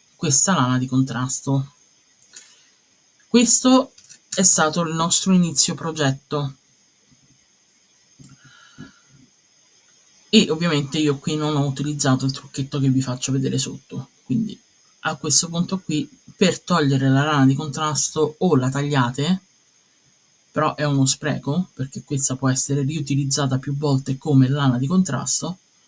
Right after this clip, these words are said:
come lana di scarto, oppure fate quello che vi fo-, vi faccio vedere io. Quindi andiamo a srotolare.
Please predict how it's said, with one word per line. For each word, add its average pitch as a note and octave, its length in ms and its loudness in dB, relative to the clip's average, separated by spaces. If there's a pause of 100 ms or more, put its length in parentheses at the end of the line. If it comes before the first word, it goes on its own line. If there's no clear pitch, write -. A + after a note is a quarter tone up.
(840)
come C#3 220 4
lana C#3 200 4
di C#3 120 2
scarto, - 640 -2 (1900)
oppure D#3 460 2
fate C#3+ 280 -2
quello B2+ 200 0
che B2 100 0
vi B2 120 -2
fo-, B2+ 220 -6
vi C#3+ 180 -4
faccio C3 280 -4
vedere - 240 -2
io. - 220 -6
Quindi C3 420 -2
andiamo C#3 600 4
a - 120 -6
srotolare. C3+ 1000 -2